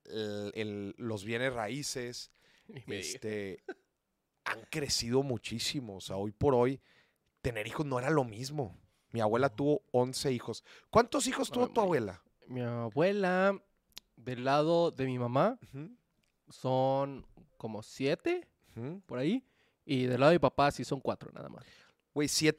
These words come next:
Speaker 2: Son
Speaker 1: era,
Speaker 2: cuatro.
Speaker 1: siete era tipo promedio.
Speaker 2: Sí, sí, sí.
Speaker 1: Mi abuela del lado de mi papá
Speaker 2: Y porque se fue a Estados Unidos, mi abuelita.
Speaker 1: <laughs> Mi, mi abuela del lado de mi papá tuvo siete.
Speaker 2: Ajá.
Speaker 1: Y mi abuela del lado de mi mamá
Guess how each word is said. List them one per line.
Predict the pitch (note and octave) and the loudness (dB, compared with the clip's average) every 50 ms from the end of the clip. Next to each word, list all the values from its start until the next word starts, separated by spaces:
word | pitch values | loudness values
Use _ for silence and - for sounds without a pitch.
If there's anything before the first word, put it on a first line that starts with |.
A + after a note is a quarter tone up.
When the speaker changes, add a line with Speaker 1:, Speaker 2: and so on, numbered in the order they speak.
| - A#3 | 12 12
Speaker 2:
Son | B3 | 12
Speaker 1:
era, | B3 | 12
Speaker 2:
cuatro. | - C3+ B2 - - _ _ - | 10 6 0 0 -4 _ _ -6
Speaker 1:
siete | - - - D3+ - - A3+ | 0 4 4 6 8 10 10
era | A3+ A#3 | 10 8
tipo | - - F3+ - - A3+ | 6 4 2 6 6 6
promedio. | A3 - - A3 F3+ D3+ C#3+ D3 E3+ F3 D#3+ B2 - - _ - - - - - - B2 - - C#3 | 8 12 12 12 12 12 12 8 8 8 6 2 -2 -8 _ -20 -20 -20 -18 -18 -18 -18 -18 -8 0
Speaker 2:
Sí, | - C#3+ C3+ | 4 4 4
sí, | B2 C3 | 4 4
sí. | - - A#2+ A2 G#2+ - _ _ _ | 2 0 -2 -2 -4 -8 _ _ _
Speaker 1:
Mi | - C#3+ D3 D#3 D#3+ D#3 | -10 -6 -2 2 6 8
abuela | D3 D3 C#3+ E3 F3+ G3 A3+ A#3 | 8 8 8 10 10 10 10 10
del | G#3+ F3 | 10 8
lado | E3+ F#3 | 8 8
de | G#3+ G#3 | 6 6
mi | G#3 G3 | 2 0
papá | D3 - C3+ - - D3 D#3 F3 G3+ G#3+ - _ _ _ _ _ _ - | 2 2 2 6 6 8 8 8 6 2 -4 _ _ _ _ _ _ 0
Speaker 2:
Y | D3+ C#3 | 2 4
porque | D3+ C3 - - | 4 2 0 -2
se | - C#3 A#2+ | -4 -2 -2
fue | D3 | -2
a | E3 | 2
Estados | - A3 G#3 - | 6 6 6 8
Unidos, | G3+ D#3 D3+ D#3+ D3+ C3+ B2+ | 6 6 6 8 6 6 6
mi | C3 | 4
abuelita. | B2 B2 B2+ C#3 B2+ C3+ C#3+ | 2 2 2 2 0 0 2
Speaker 1:
<laughs> | - E3 D3+ B2+ B2 F#3+ E3+ - F3+ F3+ E3 - E3 D#3+ - G3 - - - - - - - - - - - _ _ _ _ - | 4 4 4 4 4 4 4 4 4 2 2 2 0 -4 -4 -6 -12 -12 -14 -16 -18 -18 -20 -20 -20 -20 -20 _ _ _ _ -14
Mi, | C#3 C#3+ D3 D3+ D#3+ - - _ _ | -10 -6 -4 -4 -4 -4 -6 _ _
mi | - D3 C#3+ D3 | -8 -2 2 6
abuela | D3 C#3+ C#3+ D#3 F3 G#3 | 6 8 10 10 10 10
del | A3 G3 | 10 10
lado | G3 G#3 | 8 6
de | G#3+ | 4
mi | G#3 D#3+ | 2 0
papá | D3+ B2+ - E3 | 0 2 2 2
tuvo | - - F#3+ F#3 F3+ | 2 2 2 2 4
siete. | - - - - C#3+ D3+ D#3 - - G#3+ C4+ D4+ - _ _ _ _ _ _ | 4 2 2 6 6 6 6 6 4 2 2 2 0 _ _ _ _ _ _
Speaker 2:
Ajá. | - A2+ G2+ A#2+ A#2 A#2 D3 A3 - _ _ _ _ _ _ _ _ _ _ _ _ _ _ _ _ _ _ _ _ _ _ - | -12 -8 -4 -2 -2 -2 -4 -8 -12 _ _ _ _ _ _ _ _ _ _ _ _ _ _ _ _ _ _ _ _ _ _ -6
Speaker 1:
Y | C#3+ C#3+ C#3 C3+ | -4 -4 -2 -4
mi | C3 C3 C3+ C3+ | -4 -2 0 0
abuela | C3 B2 B2 B2 B2 D3 D3+ E3+ F3+ F3+ F#3 | 2 2 0 2 2 2 4 6 6 6 6
del | F3+ E3+ D3 C#3 | 4 2 2 2
lado | C#3 C#3 D3 D3+ D#3+ D#3+ | 2 4 4 4 2 0
de | D#3 | -2
mi | C#3+ C#3 C3 B2 | -2 -4 -6 -8
mamá | A#2 A2+ A2 A2 A2 B2+ C#3+ F3 G#3+ | -6 -6 -6 -4 -2 0 0 0 0